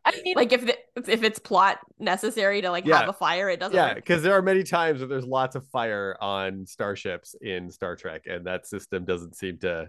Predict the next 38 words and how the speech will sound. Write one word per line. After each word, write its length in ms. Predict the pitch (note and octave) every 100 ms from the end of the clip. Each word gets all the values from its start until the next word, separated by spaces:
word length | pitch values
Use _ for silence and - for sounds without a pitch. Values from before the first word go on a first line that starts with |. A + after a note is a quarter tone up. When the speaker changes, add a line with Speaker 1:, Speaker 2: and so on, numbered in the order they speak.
| -
Speaker 3:
to 80 | G#2
work. 360 | F#2+ G2 - -
So 360 | C#3 B2+ A#2+ - - -
it 80 |
will 160 | C3+ E3
snuff 340 | D#3+ D#3+ D#3+
out 200 | D#3 C#3+
people 320 | - C#3 C3+ B2+
trying 320 | B2 A2+ A2+
to 80 | A2
make 200 | G#2+ G#2
a 40 |
distillery, 720 | G2 - - C#3 A#2+ G2+ F#2+ F#2
but 480 | A#2 A2 G#2+ G#2+
if 100 | G#2
there's, 200 | - A2+
like, 140 | E4+ -
actual 320 | - A2 D#4
Speaker 2:
<laughs> 280 | - - -
Speaker 3:
plasma 320 | A2 A2 A2+
fire 440 | - G#2 G2+ G2+ G2
or 60 |
whatever, 560 | G2 G2+ F#2+ G2 F#2+ F#2 -
nothing. 320 | G#2 D#2+ D2 - _ _ -
Speaker 1:
Smothering 600 | - D4 G4 G4+ C#4 A#3
is 420 | B3 A#3+ A3+ G#3+ - -
a 80 | A3
legitimate, 760 | G#3+ G#3 G#3+ B3 G#3+ G3+ F#3+ - _ -
currently 440 | - C4+ B3 G#3 G#3+
used 640 | G3 F3+ F3+ F3+ - - _ _ _ _
fire 200 | B3 G#3
suppression 500 | A3 G#3+ G3 G3 F#3
technique, 480 | E3+ E3 G#3 F#3+ E3+
right? 200 | F3+ F#3
I 60 | F#3+
mean, 280 | F#3 F3 -
it's 200 | - -
how 440 | A3+ G3+ F#3 E3+